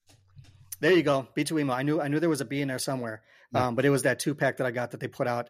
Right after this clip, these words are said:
Speaker 1: I think it was, like, a con exclusive that went up on Hasbro at the end of last year, and it came in right around the time that Andor was on, which is cool to see figures for a show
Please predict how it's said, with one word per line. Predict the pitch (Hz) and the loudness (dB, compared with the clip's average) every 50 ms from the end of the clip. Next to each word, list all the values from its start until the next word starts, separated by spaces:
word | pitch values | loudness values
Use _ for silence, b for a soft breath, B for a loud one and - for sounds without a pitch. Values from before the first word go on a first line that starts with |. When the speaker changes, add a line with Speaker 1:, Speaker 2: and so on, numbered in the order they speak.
| - | -4
Speaker 1:
I | 143 | -2
think | 127 131 131 | -2 0 0
it | 139 | 0
was, | 139 131 117 - | 0 0 0 0
like, | 127 120 - | -2 -2 -2
a | 127 | -4
con | - - 127 127 123 | -4 -2 -2 -2 -2
exclusive | 117 - - - 131 123 113 - 131 120 120 117 - b b b b b b b _ | -4 -6 -6 -4 -2 -2 0 0 -2 -2 -2 -4 -8 b b b b b b b _
that | 127 117 | 0 0
went | 110 117 117 | 0 0 0
up | 117 113 | 0 0
on | 123 113 110 | -2 -2 -2
Hasbro | 110 110 113 113 - - 113 113 113 | -2 -4 -4 -4 -4 -4 -6 -6 -6
at | 110 | -8
the | - 123 | -8 -8
end | 113 113 | -8 -8
of | 110 | -8
last | 113 110 110 110 - - | -8 -8 -10 -10 -10 -10
year, | 117 110 | -10 -10
and | 107 | -10
it | 107 - | -12 -12
came | - 117 113 | -12 -12 -12
in | 113 110 107 110 - _ _ _ _ - | -12 -12 -14 -16 -18 _ _ _ _ -2
right | 127 123 120 | 0 0 0
around | 117 117 117 113 | 0 -2 -2 -4
the | 117 | -6
time | 117 - 117 113 | -6 -8 -8 -8
that | 110 113 113 | -8 -8 -10
Andor | 113 113 110 113 113 110 | -12 -12 -12 -10 -10 -10
was | 113 110 - | -12 -12 -12
on, | 120 120 117 120 b b b | -12 -12 -12 -14 b b b
which | 233 285 - 311 | -2 0 2 2
is | 208 - | 2 2
cool | - - 311 339 311 220 | 2 2 4 4 4 2
to | 135 | 0
see | - - 170 135 | -2 -2 -4 -6
figures | - - 220 208 160 147 131 120 - | -4 -2 -4 -2 -2 -2 -4 -4 -4
for | - 180 151 127 | -4 -4 -4 -4
a | 120 117 | -4 -6
show | - - 196 196 143 123 117 113 120 | -6 -4 -2 -2 -2 -2 -4 -6 -8